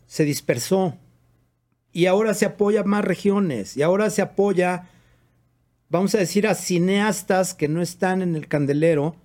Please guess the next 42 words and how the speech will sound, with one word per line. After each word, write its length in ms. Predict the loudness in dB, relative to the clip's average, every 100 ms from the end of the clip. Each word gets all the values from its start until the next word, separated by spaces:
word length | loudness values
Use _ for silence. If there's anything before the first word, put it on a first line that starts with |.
| _ _ _ _ _ -6
y 120 | -6
que 180 | 0 2
no 220 | 4 2
viven 560 | 2 2 2 0 0 -4
en 140 | -6 -4
las 120 | -2
zonas 320 | 0 0 0
céntricas 460 | 0 0 -2 -2 -2
de 60 | -2
la 100 | -4
Ciudad 260 | -4 -4
de 80 | -2
México. 580 | -2 -4 -4 -16 -14 -16 _ _ _ _ _ _ _ _ _ _ -14
Ah, 160 | -14 _ _ -2
cosa 240 | 2 2
que 80 | 2
a 20 |
mí 80 | 2
me 120 | 2
parece 320 | 2 2 2
loable, 720 | 4 2 2 0 0 -2 -4 _ _ _ _
porque 340 | -2 2 2
es 140 | 2 2
voltear 460 | -2 0 0 2
y 40 | 0
decir, 380 | 0 0 2 2
"A 60 |
ver, 220 | 2 0 -4 -16 _ _
¿qué 60 | -4
está 200 | -4 0
pasando 380 | 0 2 2
en 120 | 2 0
Oaxaca? 600 | 0 -2 -4 -4 -6 -4
¿Qué 60 |
está 220 | -4 -4 -2
pasando 340 | -2 0 -2
en 60 | -2
Sonora? 500 | -4 -2 0 0 -2
¿Qué 80 | -2
pasa 260 | -2 -2
en 80 | -2
Campeche? 720 | -2 -4 -2 -2 -2 0 -2